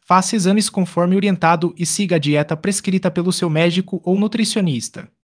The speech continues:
Conclusão: se você tem diabetes, saiba que a dor nas pernas nem sempre é um acaso, muitas vezes é sinal de neuropatia ou de má circulação. Sensação de queimação,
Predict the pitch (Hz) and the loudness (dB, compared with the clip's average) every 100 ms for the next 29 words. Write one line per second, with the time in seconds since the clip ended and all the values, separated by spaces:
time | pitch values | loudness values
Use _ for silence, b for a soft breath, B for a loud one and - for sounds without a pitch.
0 | _ - 233 233 214 170 180 208 180 214 | _ -4 -4 -2 0 0 0 -2 -2 -2
1 | 208 190 170 156 131 113 - - - - | 0 0 0 0 -2 -4 -8 -12 -12 -10
2 | - 175 185 185 156 135 165 170 - - | -4 -2 -2 0 -2 0 0 -2 -4 -4
3 | 135 147 151 143 170 - 208 196 180 185 | -2 -2 -4 -4 -4 -2 -4 0 0 0
4 | 180 165 165 160 170 _ _ 165 220 226 | 0 0 2 0 -4 _ _ -2 0 -2
5 | 160 151 190 185 196 - 165 147 147 139 | -2 0 0 0 -2 0 0 0 0 -2
6 | 143 175 196 196 - 180 165 - 185 170 | -2 -2 -2 -2 -2 -2 -2 -2 -2 0
7 | 151 170 - 208 196 185 151 143 107 - | 2 0 0 -4 0 -2 -2 -4 -6 -8
8 | _ _ _ - 139 156 - 185 185 180 | _ _ _ -2 2 2 4 2 2 2
9 | 165 170 180 175 | 2 2 2 0